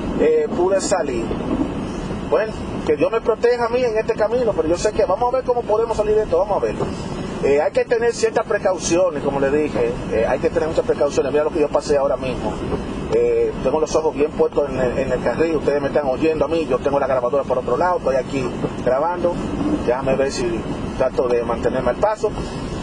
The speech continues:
Y nada, cuando estamos manejando en carreteras así,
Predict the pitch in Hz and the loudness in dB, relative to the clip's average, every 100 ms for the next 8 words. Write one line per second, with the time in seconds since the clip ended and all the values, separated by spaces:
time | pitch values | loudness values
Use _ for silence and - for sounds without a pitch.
0 | - - - 302 339 - - - - - | -6 -4 0 0 0 -4 -6 -8 -8 -8
1 | - - - - - - - - - - | -8 -8 -8 -8 -6 -6 -6 -6 -6 -2
2 | - 156 160 247 247 226 214 240 233 208 | 0 0 0 0 0 0 0 0 0 0
3 | 196 190 226 214 196 185 254 | 0 2 2 2 0 0 -2